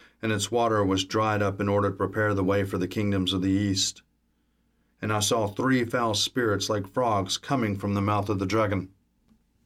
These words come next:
from the mouth of the beast, and from the mouth of the false prophet. These are demonic spirits performing signs who go abroad in the kings and the whole world to assemble them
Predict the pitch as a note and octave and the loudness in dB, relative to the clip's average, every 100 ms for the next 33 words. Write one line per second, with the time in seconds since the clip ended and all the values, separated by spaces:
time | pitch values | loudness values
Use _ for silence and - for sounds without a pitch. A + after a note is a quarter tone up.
0 | _ _ _ _ - - _ _ _ A#2+ | _ _ _ _ -20 -20 _ _ _ 0
1 | A#2 A2 A2+ G#2+ A2 G2 G2 G#2+ G2+ - | 2 2 2 2 0 0 0 2 0 -4
2 | - _ _ _ _ _ _ G#2+ G#2+ A2+ | -14 _ _ _ _ _ _ -2 0 2
3 | G#2+ G2+ G2 F#2 F2+ G2 G2+ E2+ - - | 2 2 0 -2 -4 -2 0 -2 -4 -2
4 | G#2 F#2+ - - - - - _ - - | -2 -2 -6 -12 -20 -20 -20 _ -20 -20
5 | - - _ - - - B3+ B3+ A#2+ G#2+ | -20 -20 _ -20 -20 -2 2 4 4 2
6 | G#2+ A2 A#2+ G#2+ - - A2+ F#2+ F2+ - | 2 2 0 -2 -4 0 0 0 -2 -6
7 | - _ _ - G2+ B2 A2+ G#2 G2 C3+ | -8 _ _ -6 -2 0 2 2 0 2
8 | A#2+ G#2+ F#2+ - G2+ F#2+ A2 G#2 G2 G#2+ | 2 2 0 0 -2 0 2 2 2 2
9 | G#2 G2 F#2 - _ _ - G#2 G2+ - | 2 2 -2 -6 _ _ -4 -2 -2 0
10 | B2 G#2+ G2+ G2 F#2+ - _ _ G2 G2 | 2 2 0 0 -2 -6 _ _ -2 0
11 | F2 - C3 A#2+ G#2 A2+ G#2+ G2+ F2 - | -2 0 2 4 2 2 2 0 -2 -6
12 | _ - A2 G2 - C3+ A2+ F#2+ F#2+ F2+ | _ -2 0 2 2 4 4 2 2 0